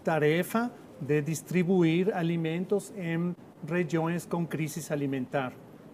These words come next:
Atualmente, no mundo, eh, são, eh, as crises alimentares são distribuídas em cinquenta e cinco países,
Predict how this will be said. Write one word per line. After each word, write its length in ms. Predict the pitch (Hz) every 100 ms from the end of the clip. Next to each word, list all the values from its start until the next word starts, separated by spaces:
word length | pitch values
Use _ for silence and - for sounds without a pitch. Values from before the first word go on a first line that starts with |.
| -
Atualmente, 760 | 147 143 160 151 151 160 196 202
no 160 | 180 151
mundo, 560 | 151 175 190 202 226 - - - - - -
eh, 260 | 143 135
são, 560 | 131 156 151 151 147 151 - - - - -
eh, 540 | - 190 160 139 147
as 400 | 156 147 - -
crises 420 | - 190 180 196
alimentares 920 | 165 143 139 131 165 170 208 247 - 240 208
são 640 | - 170 165 160 156 147 - - 147
distribuídas 640 | 180 - 190 185 196 196
em 100 | 180
cinquenta 560 | - 196 208 196 196 196
e 80 |
cinco 460 | 160 - 196 208 208
países, 800 | 208 151 151 190 - 269 -